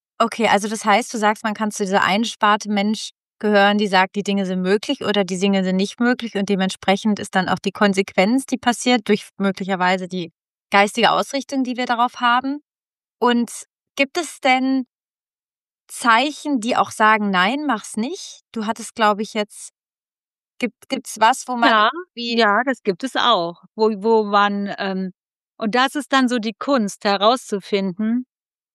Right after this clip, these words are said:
Speaker 2: sind es meine eigenen Zweifel, die sagen „Nein“? Und meine Angst, meine innere Angst? Oder ist es wirklich was anderes? Wenn, ist es wirklich ein Zeichen vom Universum. Zum Beispiel könnte das sein,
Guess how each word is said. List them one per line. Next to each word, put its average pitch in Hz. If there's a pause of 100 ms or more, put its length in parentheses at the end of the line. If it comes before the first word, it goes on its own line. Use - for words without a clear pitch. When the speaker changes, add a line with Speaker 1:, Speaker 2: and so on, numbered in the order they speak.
(1080)
Speaker 2:
sind 196
es 208
meine 180
eigenen 170
Zweifel, 165
die 269
sagen 269
„Nein“? 277 (1000)
Und 208
meine 190
Angst, 233
meine 214
innere 190
Angst? 240 (340)
Oder 240
ist 247
es 214
wirklich 214
was 170
anderes? 165 (600)
Wenn, 269 (100)
ist 233
es 226
wirklich 226
ein 220
Zeichen 220
vom 208
Universum. 170
Zum 226
Beispiel 277
könnte 254
das 185
sein, 196